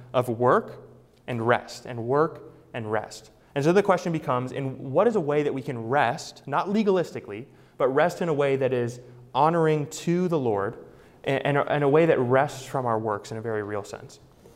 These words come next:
Well, we, we, we can't just copy and paste what they did on the Sabbath and put it on Sunday, 'cause we've already described that's under a different covenant of rules. But we can draw some principles out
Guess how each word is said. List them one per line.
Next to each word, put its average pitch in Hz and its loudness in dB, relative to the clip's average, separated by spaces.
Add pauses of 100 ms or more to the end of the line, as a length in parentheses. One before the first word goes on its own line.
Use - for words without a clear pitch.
(160)
Well, 147 8
we, 151 6
we, 151 0
we 151 0
can't 214 4
just 196 0
copy 170 2
and 139 -2
paste 135 0
what 131 2
they 135 2
did 131 4
on 127 0
the 120 -4
Sabbath 120 0 (460)
and 135 -8
put 147 0
it 131 2
on 113 0
Sunday, 131 0 (640)
'cause 143 4
we've 139 4
already 156 4
described 135 0
that's 127 -4
under 135 0
a 120 0
different 135 -2
covenant 127 -4
of 110 -10
rules. 113 -4 (760)
But 131 2 (640)
we 151 6
can 214 4
draw 147 6
some 156 -6
principles 139 -2
out - -2